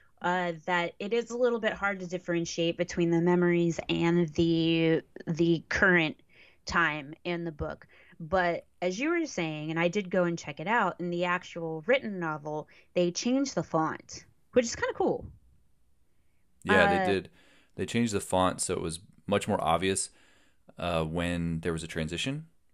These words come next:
Speaker 1: Mm-hmm.
Speaker 2: And even the way the page layout looks different, they actually don't even put a page number on those pages. So there's a very visual transition from when you're kind of in the present of the book and when you're jumping back into the past. And then, of course, they title it always Memories. So that,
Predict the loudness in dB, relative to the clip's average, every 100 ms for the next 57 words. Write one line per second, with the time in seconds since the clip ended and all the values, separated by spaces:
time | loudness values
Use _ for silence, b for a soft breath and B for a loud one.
0 | _ _ -16 -12 -10 -6 -4 -2 0 0
1 | 0 0 -4 -2 -2 -4 0 2 4 2
2 | 0 -4 -4 -4 -4 0 0 0 -4 0
3 | 0 0 -2 -4 -2 -2 -2 -4 -4 -4
4 | -4 -2 -2 0 0 0 -2 -2 -2 -2
5 | -6 -6 -12 b b b -2 0 2 0
6 | -4 0 2 4 2 -2 -2 0 0 2
7 | 0 -2 -4 -2 -4 -6 -6 -6 -6 -4
8 | -4 -4 -6 -10 b b b -8 -4 -4
9 | -4 -4 0 2 0 -6 -8 -8 -2 -2
10 | -2 -6 -6 -4 -4 -4 -4 -4 -4 -6
11 | -4 -4 -8 -10 -6 -6 -4 0 2 4
12 | 2 -2 -4 -4 -4 -2 -2 -2 -4 -4
13 | -4 -4 -4 -4 -6 -8 -10 -10 -4 0
14 | -2